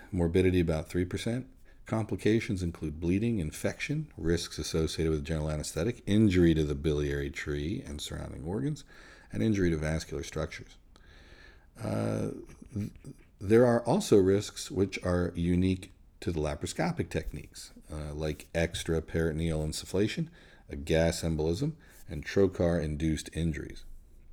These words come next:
Complications are typically classified into two major categories, intraoperative and postoperative. Intraoperative is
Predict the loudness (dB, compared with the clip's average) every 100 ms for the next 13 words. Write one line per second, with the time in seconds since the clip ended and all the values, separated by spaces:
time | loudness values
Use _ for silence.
0 | -20 -20 -18 -16 -16 -16 -18 -20 -20 -2
1 | 4 4 6 6 6 6 4 4 2 2
2 | 0 0 -2 0 0 0 0 0 0 0
3 | -2 2 2 2 0 0 2 2 2 2
4 | 0 0 2 4 2 2 2 0 0 0
5 | 0 -2 0 0 0 -4 -6 -8 -14 -18
6 | -20 -20 -20 -20 -20 -20 0 4 4 4
7 | 2 2 0 0 0 -2 -4 -8